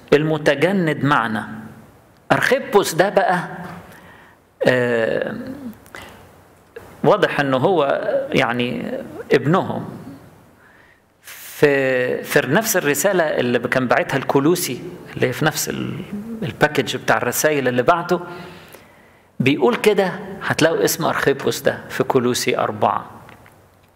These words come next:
أعتقد أربعة سبعتاشر أو حاجة، في ال-، في الإصحاح الأخير في ختام الرسالة. بيقول: "قولوا"، بي-، بيكلم الشعب كولوسي، بيقول: "قولوا لأرخبس،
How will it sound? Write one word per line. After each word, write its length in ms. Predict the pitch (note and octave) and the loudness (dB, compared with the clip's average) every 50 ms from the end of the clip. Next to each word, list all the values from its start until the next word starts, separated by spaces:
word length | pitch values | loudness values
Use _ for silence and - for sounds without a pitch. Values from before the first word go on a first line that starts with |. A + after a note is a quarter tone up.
| _ _ - - _ _ - | _ _ -20 -20 _ _ -20
أعتقد 400 | - - - C#3 C#3 - C3 - - - - - - - - - - - - | -10 0 0 0 0 0 -4 -4 -4 -12 -16 -18 -18 -18 -18 -20 -14 -10 -10
أربعة 300 | - - C3+ B2 A#2 A#2 | 0 2 2 2 2 0
سبعتاشر 640 | - - - B2 A#2 A2+ - - C3+ B2+ - B2+ - | -2 -2 0 0 0 0 0 0 -2 -2 -2 -4 -4
أو 40 | A#2+ | -4
حاجة، 340 | - - - B2 B2+ - A#3 - - - - - - - - - - - - - - - - - _ _ _ _ | -4 -4 -6 -6 -6 -8 -10 -12 -18 -20 -20 -20 -20 -20 -18 -18 -18 -18 -20 -20 -20 -20 -20 -20 _ _ _ _
في 160 | - - B2+ | 0 0 2
ال-، 160 | A#2 B2 - | 2 2 0
في 100 | - - | -2 0
الإصحاح 280 | C#3 D3+ - E3 D#3 D#3+ | 0 2 2 2 2 4
الأخير 320 | D#3+ D3+ - - D#3+ D3+ | 2 0 2 2 2 2
في 120 | - - E3 | 2 0 0
ختام 300 | - - - A#3+ F#3+ C#3+ | 0 2 2 2 2 2
الرسالة. 360 | - - - - - - - - - - - - - - - - - - - - - - | 0 -2 -4 -4 -6 -8 -10 -14 -16 -18 -16 -14 -14 -14 -12 -14 -14 -16 -18 -20 -10 0
بيقول: 360 | B2+ C3+ E3+ - F#4+ - G#3 | 2 2 4 4 4 2 2
"قولوا"، 600 | - - - - A3 A#3+ B3 B3 A#3 A#3 A#3+ A#3+ A#3 A#3+ G3+ | 0 -2 2 4 4 4 4 4 4 2 2 0 -2 -4 -2
بي-، 240 | G3 C3 C3 C3 B2+ - - | 0 0 2 0 -2 -4 0
بيكلم 760 | - C3 B2 B2+ - F3 E3+ D#3 C3+ B2+ A#2+ A#2 A2+ B2+ F#3 G#3+ | 0 0 0 2 2 2 2 2 0 0 -2 -4 -4 -6 -4 -4
الشعب 640 | - - - - - - - - C#3 B2+ A#2+ A2 A2 | -2 -2 -2 -2 -4 -4 -2 0 0 0 0 -2 -4
كولوسي، 340 | - - B2+ A2+ - - | -4 -4 -4 -4 -6 -2
بيقول: 180 | - C3 C#3+ D3 - - - | 0 0 0 0 -4 -2 2
"قولوا 380 | E3 G#3 B3 A#3+ G3+ F#3 E3+ D#3 | 4 4 4 4 4 2 2 4
لأرخبس، 1000 | D3 D3+ - C#3+ D3+ D#3 - - F#3+ F#3+ F#3+ F#3+ G3+ G#3 G3+ - - - - | 2 2 2 0 0 0 0 0 0 -2 -2 -2 -4 -4 -2 -2 -6 -6 -8